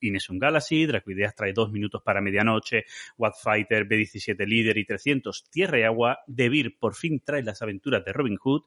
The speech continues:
el juego Ten y los De Beer Pocket, Walkie Talkies, Veggies y Ouch. Maldito Games trae muchísimas cosas.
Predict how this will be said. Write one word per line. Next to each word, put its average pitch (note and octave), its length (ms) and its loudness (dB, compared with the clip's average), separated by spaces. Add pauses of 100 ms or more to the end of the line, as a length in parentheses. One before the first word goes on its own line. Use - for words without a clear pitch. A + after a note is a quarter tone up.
(360)
el G#2 120 -2
juego D#3+ 260 0
Ten E3+ 220 2
y C4 100 2
los A3 220 2
De D3 180 0
Beer G3+ 220 -6 (160)
Pocket, F#2 300 -2 (200)
Walkie G2 240 -4
Talkies, F#3 600 0
Veggies D#3+ 420 0 (140)
y C#3+ 140 2
Ouch. G2 280 -2 (380)
Maldito D#3 400 0
Games E3 400 0
trae D#3+ 240 2
muchísimas B2 640 2
cosas. - 260 -10